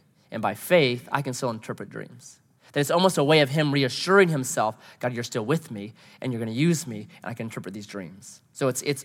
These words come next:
it's almost like he's learning that some trust in chariots and some trust in horses. "God, I'm gonna trust in you. Give me the interpretation."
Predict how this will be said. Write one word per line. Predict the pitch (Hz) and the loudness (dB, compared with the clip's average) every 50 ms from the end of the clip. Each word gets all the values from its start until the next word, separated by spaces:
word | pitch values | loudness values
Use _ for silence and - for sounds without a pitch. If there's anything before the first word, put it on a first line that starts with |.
| - - | -6 -4
it's | 160 147 - | -4 -2 0
almost | 151 160 170 156 | 2 2 2 2
like | 156 135 | 2 0
he's | - 147 131 113 | -2 -2 -2 -2
learning | 120 120 139 175 202 220 226 226 190 156 135 127 | -2 2 6 6 8 8 8 6 4 2 2 2
that | 120 127 123 117 - - - - - - | 4 6 6 6 4 0 -8 -20 -18 -8
some | - - - 160 165 165 | -4 0 2 4 4 4
trust | - - 147 143 - - | 2 2 0 0 0 -4
in | 120 110 | -8 -6
chariots | - - 160 160 196 202 202 - | 0 4 6 6 6 6 4 -2
and | 104 101 | -10 -8
some | - - 143 139 135 135 | -4 -2 0 0 0 0
trust | - 123 117 - - | -2 -2 -4 -4 -6
in | 107 | -10
horses. | 110 110 139 143 143 - 165 151 - - - - - _ - | -4 -2 0 0 0 -2 -6 -10 -12 -16 -20 -20 -20 _ -14
"God, | - 101 | -10 -8
I'm | 107 | -6
gonna | 120 123 | -6 -6
trust | 120 - 156 151 - - | -4 -6 -8 -8 -8 -10
in | 139 139 | -10 -8
you. | 170 196 - - - _ _ _ _ _ _ _ - - | -8 -8 -10 -12 -18 _ _ _ _ _ _ _ -10 -8
Give | 120 110 | -8 -6
me | 110 | -6
the | 104 113 117 | -8 -10 -10
interpretation." | 123 - 127 - - 139 147 - 143 - - - - | -12 -12 -14 -14 -14 -12 -12 -14 -14 -16 -18 -20 -20